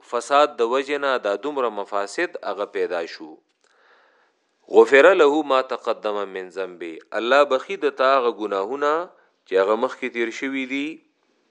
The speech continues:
حدثنا عبد الله ابن يوسف، اخبرنا مالك عن ابن شهاب عن حميد بن عبد الرحمن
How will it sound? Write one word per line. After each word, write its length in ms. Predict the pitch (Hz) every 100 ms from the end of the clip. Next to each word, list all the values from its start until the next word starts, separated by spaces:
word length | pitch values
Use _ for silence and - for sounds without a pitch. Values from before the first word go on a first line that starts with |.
| _ _ _ _ _ - - - - -
حدثنا 600 | 127 139 185 190 196 175
عبد 220 | 139 120
الله 320 | 123 135 143
ابن 160 | 123 110
يوسف، 580 | 104 127 139 147 135 -
اخبرنا 640 | 151 139 120 110 104 101
مالك 440 | 107 120 131 151
عن 200 | 156 143
ابن 220 | 131 120 110
شهاب 580 | - 107 117 131 131
عن 240 | 123 131 135
حميد 400 | 151 160 185 165
بن 180 | 135 127
عبد 320 | 107 92 95
الرحمن 800 | 92 95 - 113 120 123 123 123